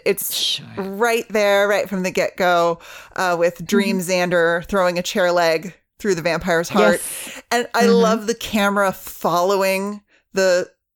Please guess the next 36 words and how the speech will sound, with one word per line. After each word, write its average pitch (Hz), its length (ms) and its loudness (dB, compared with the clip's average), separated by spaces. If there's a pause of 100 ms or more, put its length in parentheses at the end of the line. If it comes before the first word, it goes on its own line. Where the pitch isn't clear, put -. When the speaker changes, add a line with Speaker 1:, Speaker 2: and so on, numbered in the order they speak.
(160)
Speaker 1:
impromptu 190 720 -2
stake 175 600 -2
as 180 80 -2
it 202 100 -6
zooms 190 580 -4
through 185 200 -2
the 170 160 0
air. 165 320 2
Speaker 2:
Right. 269 580 0
Speaker 1:
Um, 170 360 0 (220)
Speaker 2:
<laughs> - 180 -6 (1300)
But 320 160 4
we 381 180 4
have 359 140 0
some 311 240 -2
kind 285 180 2
of 185 100 0
problem 196 360 2
with 160 120 0
the 175 60 -2
budget 170 420 2
on 160 140 2
this, 160 180 2
'cause 175 200 0
we 220 120 2
didn't 190 340 2
dust 185 420 0
a - 80 0
single 190 360 0
vampire. 156 500 0
We 180 180 2
stabbed 311 400 -2
him 339 120 0
in 339 100 0
the 311 100 2
heart, 254 440 2